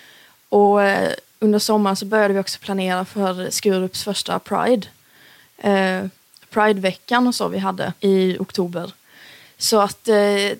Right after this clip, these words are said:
det blev ju så liksom målet under hösten. Och sen så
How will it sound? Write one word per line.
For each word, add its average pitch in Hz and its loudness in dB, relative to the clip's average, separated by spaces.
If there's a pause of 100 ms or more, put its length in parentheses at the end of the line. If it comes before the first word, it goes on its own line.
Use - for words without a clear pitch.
(340)
det 214 2
blev 214 2
ju 208 -2
så 190 -8
liksom 185 -10
målet 190 -2
under 214 2
hösten. 233 0 (800)
Och 220 2
sen 208 2
så 208 2